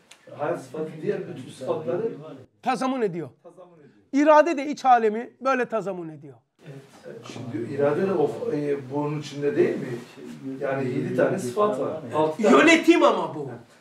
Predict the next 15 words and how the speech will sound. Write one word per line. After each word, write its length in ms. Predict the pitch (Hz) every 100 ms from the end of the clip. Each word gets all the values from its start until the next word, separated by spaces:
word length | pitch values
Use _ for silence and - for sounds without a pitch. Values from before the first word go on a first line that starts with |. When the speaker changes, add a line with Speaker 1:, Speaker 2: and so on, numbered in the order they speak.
| -
Speaker 1:
Şimdi 240 | 247 254
biz 120 | -
hayatta 500 | 190 240 220 - 208
bir 100 | - -
ağaç 360 | 190 208 214
olarak 340 | 185 175 170 165
farz 260 | 180 165
etsek, 380 | 156 - 113 - - _ _ _ _ _
buraya 240 | 185 214 -
iradeyi 480 | 220 240 233 202 180
nereye 320 | 185 160 139
koyarsınız? 640 | 131 117 - 113 117 120 _ _ _ _ - _ 143
Speaker 2:
İrade 760 | 254 285 339 320 285 262 302 302 -
o, 400 | 277 302 269 277
o, 340 | 294 277 254